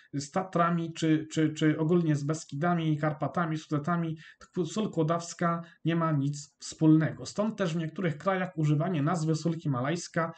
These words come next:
jest zakazane. Skoro już tak wyjaśniłem, że,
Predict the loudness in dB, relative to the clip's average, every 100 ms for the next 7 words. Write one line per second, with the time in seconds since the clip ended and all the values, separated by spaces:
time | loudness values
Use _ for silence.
0 | -10 -4 -2 -4 -10 _ -2 0 2 0
1 | 2 0 -4 _ _ -20 -20 -20 -16 -8
2 | 0 0 0 -4 -6 -6 -4 -2 0 -2
3 | 0 0 0 -2 -2 0 0 -2